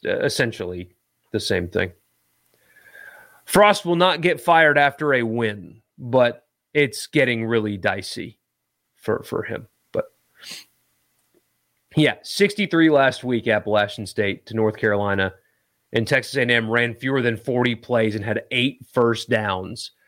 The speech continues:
They got smoked. Absolutely. Absolutely, it did. Will says, "Bama, Texas was the game that should have been based on where Texas should be as a program."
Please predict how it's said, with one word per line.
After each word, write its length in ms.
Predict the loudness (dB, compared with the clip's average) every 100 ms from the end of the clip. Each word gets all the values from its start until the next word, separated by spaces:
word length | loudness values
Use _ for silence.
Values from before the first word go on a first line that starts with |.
| _
They 140 | -2 0
got 260 | 0 -2
smoked. 400 | -4 -4 -4 -2 -2
Absolutely. 680 | -2 -4 -6 -6 -6 -14 _ _ _ -2
Absolutely, 640 | -2 -2 -4 -4 -2 -2
it 80 | -2
did. 180 | -4 -8 _ -20 -4
Will 180 | 2 2
says, 180 | 2 -2
"Bama, 280 | 0 0 0
Texas 380 | -2 -2 -6 -10
was 160 | -8
the 80 | -6
game 380 | -2 0 0 2
that 160 | 0
should 240 | -2 0 2
have 200 | 0 2
been 440 | 2 2 -2 -8 -12 _ _ _ _ _ _ 0
based 280 | 0 0
on 140 | -2 0
where 120 | -2
Texas 400 | 0 -2 0 -8
should 260 | -4 -4 0
be 120 | 0
as 120 | 0
a 40 |
program." 580 | 0 2 2 -2 -8 -10